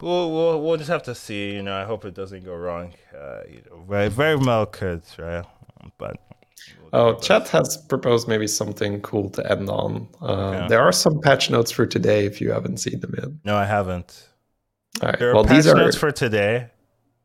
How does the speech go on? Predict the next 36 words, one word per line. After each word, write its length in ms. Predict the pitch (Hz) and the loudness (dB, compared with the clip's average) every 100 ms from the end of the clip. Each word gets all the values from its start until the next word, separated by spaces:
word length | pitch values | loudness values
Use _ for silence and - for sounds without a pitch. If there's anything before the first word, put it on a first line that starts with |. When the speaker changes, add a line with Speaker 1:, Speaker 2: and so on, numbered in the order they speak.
| _ | _
Speaker 2:
It's 200 | - 156 165 | 0 2 4
April 300 | 170 175 156 | 4 4 4
Fools, 540 | 147 110 98 - 208 - | 6 6 6 2 -8 2
so 180 | 117 | 8
Speaker 1:
Oh, 400 | 110 110 110 127 - | 10 10 8 4 2
oh, 480 | 180 190 165 127 123 | 2 4 2 2 2
oh, 360 | 156 156 147 | 2 4 4
oh, 300 | 143 156 143 | 4 4 4
Speaker 2:
<laughs> 40 | 139 | 2
Speaker 1:
okay, 400 | - 123 98 92 107 | -2 -2 -2 -6 -4
right, 320 | 107 101 87 | -2 -2 -4
okay, 320 | 120 117 110 | -4 -4 -6
cool, 240 | - 113 92 | -6 -4 -6
cool, 160 | - | 2
Speaker 2:
let's, 220 | 135 151 82 | 4 4 2
Speaker 1:
cool. 140 | 151 | 0
Speaker 2:
let's, 180 | 147 - | 0 -6
let's 340 | 170 143 - | 0 0 0
read. 300 | 143 143 139 | 0 2 2
The, 340 | 143 123 - 139 | 0 -8 -4 2
I'll, 220 | 127 - | 4 6
I'll 140 | 143 | 4
just 180 | 165 135 | 2 -2
read 160 | 127 113 | -2 -2
them 120 | 90 | -4
out 120 | - | -4
loud. 80 | - | 0
Speaker 1:
No, 40 | 208 | 0
Speaker 2:
The 40 | 190 | 2
Speaker 1:
no, 40 | |
I 100 | 156 214 | 2 0
can, 40 | |
Speaker 2:
B 40 | 208 | 0
G 60 | |
Speaker 1:
I 100 | 175 | 0
can, 140 | 208 | 0